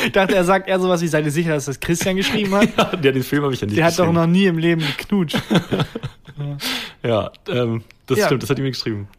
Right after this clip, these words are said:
Speaker 1: Wahnsinn.
Speaker 2: Ja.
Speaker 1: Sehr viel Werbung fürs Lego World gemacht. Also ich hab Bock.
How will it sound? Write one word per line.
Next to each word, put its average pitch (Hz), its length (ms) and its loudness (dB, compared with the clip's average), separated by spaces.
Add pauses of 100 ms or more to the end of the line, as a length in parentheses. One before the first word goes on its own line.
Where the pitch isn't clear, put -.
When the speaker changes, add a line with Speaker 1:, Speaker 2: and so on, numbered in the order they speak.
Speaker 1:
Wahnsinn. 156 440 -2 (180)
Speaker 2:
Ja. - 200 -4
Speaker 1:
Sehr 196 140 0
viel 202 160 -4
Werbung 202 260 2
fürs 175 200 -2
Lego 170 400 2
World 147 260 0
gemacht. 139 400 -6
Also 156 140 -4
ich 180 100 -4
hab 185 140 -6
Bock. 165 260 2